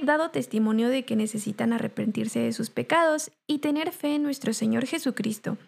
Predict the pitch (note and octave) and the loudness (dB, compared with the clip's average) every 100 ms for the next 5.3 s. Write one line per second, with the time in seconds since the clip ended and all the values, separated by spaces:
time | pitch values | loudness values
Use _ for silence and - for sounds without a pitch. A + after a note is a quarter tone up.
0 | _ _ C#4 D4 E4+ A#4 - B3+ A#3 A3+ | _ _ 2 4 0 -2 0 0 0 0
1 | G#3 A3 C4 - _ B3+ C#4+ C#4+ C#4 E4 | 2 2 0 -6 _ 2 4 4 2 0
2 | D#4 C4 B3+ C4 C#4+ B3+ A3 G#3 - B3+ | 2 2 4 2 2 0 2 0 -2 -2
3 | C#4+ C#4 A3+ A3 - _ _ _ _ _ | -2 -2 -4 -6 -12 _ _ _ _ _
4 | C#4 F4 G4 F#4 G4 F4+ B3+ G#3+ - - | 0 0 0 0 0 2 2 2 0 0
5 | C#4+ B3+ | 2 2